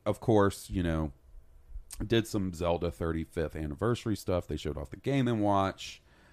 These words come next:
uh, and then showed off a little bit of Breath of the Wild two.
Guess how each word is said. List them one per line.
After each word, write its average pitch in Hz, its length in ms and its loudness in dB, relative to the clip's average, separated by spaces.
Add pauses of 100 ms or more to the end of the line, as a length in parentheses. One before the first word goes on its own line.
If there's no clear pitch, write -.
(220)
uh, 80 320 0
and 92 200 -2
then 92 260 2
showed 104 320 4
off 95 180 2
a 107 60 -2
little 156 240 2
bit 123 260 0
of 92 320 2
Breath 87 240 0
of 82 80 -10
the 80 80 -6
Wild 78 380 -4
two. 151 340 4